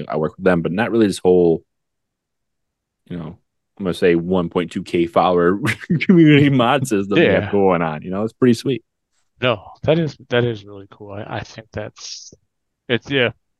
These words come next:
Speaker 2: it's, it's unique for sure. I haven't, I haven't, we, I can't recall us coming
Speaker 1: I mean,
Speaker 2: across
Speaker 1: and
Speaker 2: something
Speaker 1: you
Speaker 2: like
Speaker 1: think about
Speaker 2: that.
Speaker 1: it, it's a, it's an, a testament to you to create that community, to bring that vibe and bring that thing. That's really cool. That's a good way to think about that. Sweet.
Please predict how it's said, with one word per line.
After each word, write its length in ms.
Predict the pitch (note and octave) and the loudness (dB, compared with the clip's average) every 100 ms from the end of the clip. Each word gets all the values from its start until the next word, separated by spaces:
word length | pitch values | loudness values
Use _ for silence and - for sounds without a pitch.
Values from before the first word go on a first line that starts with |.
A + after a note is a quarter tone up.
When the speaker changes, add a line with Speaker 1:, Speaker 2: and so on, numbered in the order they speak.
| - | -14
Speaker 2:
it's, 100 | D#3 | -2
it's 280 | C3+ - C3 | -2 -2 -10
unique 360 | B2 G#2 G2+ - | -12 -12 -16 -20
for 60 | - | -20
sure. 240 | - G#2 | -14 -10
I 80 | G2 | -8
haven't, 280 | G2 G2+ G2 _ | -8 -8 -12 _
I 100 | A2 | -8
haven't, 340 | G#2 G#2 G#2 - | -6 -6 -8 -12
we, 160 | A2 G2+ | -10 -8
I 100 | G#2 | -8
can't 260 | - G#2 | -10 -14
recall 360 | - - G#2 G2+ | -16 -12 -10 -10
us 120 | G2+ | -12
coming 200 | - G#2 - - | -14 -16 -16 -8
Speaker 1:
I 80 | - | -2
mean, 120 | C#3+ | 0
Speaker 2:
across 80 | A#2+ | 0
Speaker 1:
and 60 | |
Speaker 2:
something 80 | A2 | 0
Speaker 1:
you 60 | G2+ | -2
Speaker 2:
like 80 | F#2+ | -2
Speaker 1:
think 120 | A#2 | 0
about 80 | A2 | 0
Speaker 2:
that. 120 | F2 | 0
Speaker 1:
it, 40 | |
it's 120 | F2 | -2
a, 280 | F#2 F2 - | -2 -2 -4
it's 120 | F#2 | -8
an, 60 | F#2 | -8
a 60 | E2 | -4
testament 580 | F#2 F#2 - E2+ D2 - | -4 -4 -6 -6 -6 -2
to 120 | E2+ D#2+ D#2 | 0 2 2
you 560 | D2+ E2 D3 G2 E2+ E2 - _ | 0 2 2 2 0 -4 -14 _
to 100 | - | -14
create 200 | E2 E2+ D#2+ | -4 -4 -4
that 100 | - | -4
community, 280 | F2+ E2+ D#2+ | -2 0 0
to 60 | D#2 | -2
bring 220 | E2 D#2 | -2 -2
that 160 | C#2+ C#2 | -4 -2
vibe 360 | D#2+ D2+ D2+ | -2 -2 -4
and 120 | C#2+ C#2+ | -8 -6
bring 160 | D2 | -6
that 120 | C#2 - | -8 -6
thing. 160 | D#2 | -6
That's 220 | - D#2 F#2+ | -2 0 2
really 180 | E2+ D2 | 2 2
cool. 260 | G2 E2+ | -2 -2
That's 160 | - - | -4 -6
a 20 | |
good 100 | G#2+ | -2
way 100 | G2+ | 0
to 40 | E2 | -2
think 180 | B2+ B2 | -6 -10
about 160 | - | -10
that. 220 | - - - | -12 -14 -14
Sweet. 320 | B2 - | -10 -10